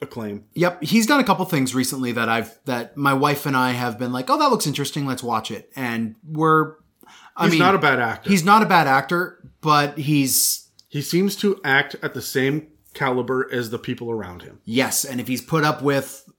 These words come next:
Speaker 2: the Chris Pines of the world, then he should do okay.
Speaker 1: Yep. We also got Regé-Jean Page, who was Simon in Bridgerton, Chicken George in the Roots remake, and Leonard Knox in For the People.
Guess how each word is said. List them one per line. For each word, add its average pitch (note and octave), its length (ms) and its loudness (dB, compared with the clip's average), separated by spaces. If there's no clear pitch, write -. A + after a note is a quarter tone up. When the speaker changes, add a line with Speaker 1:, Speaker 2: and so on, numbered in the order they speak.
Speaker 2:
the - 140 -4
Chris - 300 -2
Pines A#2 560 -4
of G2+ 140 -10
the A2+ 80 -6
world, G#2 520 -8
then A2 320 -6
he B2+ 220 -10
should E3 220 -8
do F2+ 160 -10
okay. - 240 -16
Speaker 1:
Yep. D3+ 240 2
We D#3 80 0
also F#3+ 180 0
got F#3+ 160 4
Regé-Jean D3 840 2
Page, A2+ 560 -2
who C3+ 120 -4
was B2+ 240 -2
Simon F3+ 320 2
in D3+ 100 0
Bridgerton, C3+ 580 -2
Chicken F#3 320 0
George D3 340 4
in C3+ 140 -4
the B2 80 2
Roots D#3+ 380 0
remake, A#2+ 480 -2
and B2+ 120 -4
Leonard B2 220 -2
Knox C3 460 -4
in B2+ 100 -4
For A2+ 240 -6
the G#2 60 -10
People. - 440 -14